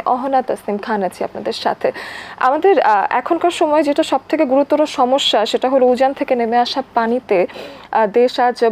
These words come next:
ভয়াবহ বন্যায় আক্রান্ত এবং, আহ, দেখা যাচ্ছে আমাদের বিভিন্ন অঞ্চল যেমন ফেনী, নোয়াখালী, কুমিল্লা, চট্টগ্রামের বেশ কিছু পার্বত্য অঞ্চল বন্যায় ভেসে যাচ্ছে।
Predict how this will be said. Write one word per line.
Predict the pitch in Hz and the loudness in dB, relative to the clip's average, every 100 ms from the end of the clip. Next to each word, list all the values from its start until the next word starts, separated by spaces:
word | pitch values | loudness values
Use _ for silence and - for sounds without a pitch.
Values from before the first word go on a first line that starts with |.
| 202 | -2
ভয়াবহ | - 262 269 254 247 247 269 233 | -2 2 2 2 -2 0 0 2
বন্যায় | 240 247 214 160 | 0 2 0 -2
আক্রান্ত | 165 - - 208 - - - - - | -4 -4 -8 -4 -4 -6 -14 -18 -2
এবং, | 254 262 381 | 0 2 2
আহ, | - 226 | 2 2
দেখা | 214 226 302 330 | 2 0 0 0
যাচ্ছে | 311 - - 214 208 | 0 0 -2 0 2
আমাদের | 208 226 262 | 0 2 0
বিভিন্ন | 262 254 311 339 330 | 0 0 0 2 2
অঞ্চল | 294 254 240 240 233 196 | 2 2 0 -2 0 0
যেমন | 202 196 208 208 208 | 0 -2 -2 -4 -2
ফেনী, | 233 214 202 202 | -2 -2 -4 -4
নোয়াখালী, | 202 196 208 - 190 202 | -4 -4 -6 -8 -6 -6
কুমিল্লা, | 233 214 208 208 208 | -4 -4 -4 -4 -6
চট্টগ্রামের | - 220 - 220 220 233 233 | -4 -6 -4 -4 -2 -4 -4
বেশ | 254 - | -6 -4
কিছু | 269 - | -8 -6
পার্বত্য | 254 214 214 208 - | -2 0 0 -6 -4
অঞ্চল | 233 214 - 370 - - - - | -4 -4 -2 -2 -2 -14 -12 -2
বন্যায় | 226 233 233 | 2 2 0
ভেসে | - 277 - 226 | -2 -4 0 0
যাচ্ছে। | 151 - - | 0 -2 -4